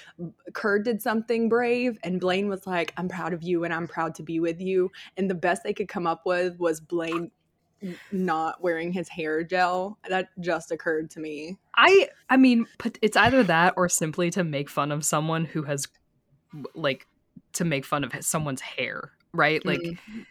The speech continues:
Speaker 1: Because
Speaker 2: and
Speaker 1: they,
Speaker 2: it's, which
Speaker 1: they
Speaker 2: is
Speaker 1: do
Speaker 2: so
Speaker 1: love to make
Speaker 2: lame.
Speaker 1: fun of people's, like, physical features.
Speaker 2: Yeah,
Speaker 1: Yeah,
Speaker 2: it's
Speaker 1: a
Speaker 2: like
Speaker 1: lot.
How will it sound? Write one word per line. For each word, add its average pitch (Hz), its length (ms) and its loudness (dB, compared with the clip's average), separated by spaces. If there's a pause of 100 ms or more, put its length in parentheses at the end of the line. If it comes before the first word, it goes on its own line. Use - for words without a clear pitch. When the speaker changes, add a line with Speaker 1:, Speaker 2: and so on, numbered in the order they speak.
(140)
Speaker 1:
Because 214 180 0
Speaker 2:
and 226 100 10
Speaker 1:
they, 240 40 10
Speaker 2:
it's, 226 180 0
which 220 380 -6
Speaker 1:
they 202 60 6
Speaker 2:
is 247 60 4
Speaker 1:
do 240 60 6
Speaker 2:
so 208 80 4
Speaker 1:
love 190 140 4
to 202 60 6
make 233 140 6
Speaker 2:
lame. 139 80 -4
Speaker 1:
fun 180 120 0
of 170 80 -8
people's, 170 260 -2
like, 175 140 -2
physical 160 640 -4
features. 156 500 -6
Speaker 2:
Yeah, 277 140 6
Speaker 1:
Yeah, 170 320 0
Speaker 2:
it's 202 180 2
Speaker 1:
a 226 40 4
Speaker 2:
like 196 120 6
Speaker 1:
lot. 151 220 -4